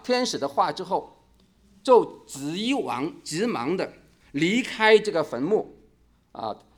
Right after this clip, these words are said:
内心又害怕，但是又大大的欢喜，想赶快跑回去，把所看所闻的报告给，啊，这些门徒们，让他们知道。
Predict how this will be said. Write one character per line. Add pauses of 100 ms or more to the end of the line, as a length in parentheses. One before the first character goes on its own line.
(120)
内
心
又
害
怕， (480)
但
是
又
大
大
的
欢
喜， (1500)
想
赶
快
跑
回
去， (380)
把
所
看
所
闻
的 (500)
报
告
给， (160)
啊，
这
些
门
徒
们， (480)
让
他
们
知
道。